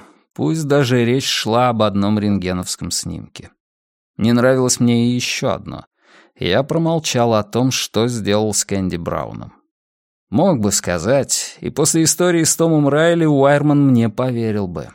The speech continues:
Даже без появившейся у него талики сверхъестественных способностей, поверил бы. В этом, собственно, и заключалась проблема. Ума Уайерману хватало.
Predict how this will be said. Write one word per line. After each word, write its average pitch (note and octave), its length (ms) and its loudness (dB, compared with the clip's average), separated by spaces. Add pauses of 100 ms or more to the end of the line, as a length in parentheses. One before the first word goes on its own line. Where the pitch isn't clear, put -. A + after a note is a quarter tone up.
(380)
Даже C3 440 2
без D3 260 2
появившейся D#3 720 0
у A#2 40 2
него B2 220 2
талики A#2+ 500 -2
сверхъестественных A#2 880 -2
способностей, - 840 -4 (320)
поверил D2+ 520 -4
бы. - 200 -20 (720)
В - 80 -2
этом, D#3 260 2
собственно, A#2+ 680 0 (320)
и C3+ 100 0
заключалась A#2 800 -2
проблема. E2+ 680 -8 (680)
Ума A2+ 400 4
Уайерману B2 580 2
хватало. A2 680 -4